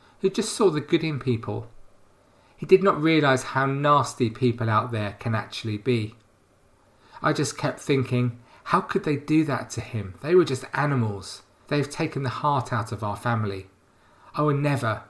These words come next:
ever get over the death of Billy."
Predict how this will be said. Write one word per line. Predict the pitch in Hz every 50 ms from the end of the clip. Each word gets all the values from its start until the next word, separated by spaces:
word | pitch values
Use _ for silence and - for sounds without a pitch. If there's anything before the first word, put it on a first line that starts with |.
| _ _ -
ever | 165 151 127 - 117 117 110 - - _ _ _ _ _ _ _ _ _
get | - 147 120 - -
over | 131 120 110 117
the | 113 113 107
death | 107 120 113 110 113 - - -
of | - - 117 110 -
Billy." | - 117 107 98 98 110 -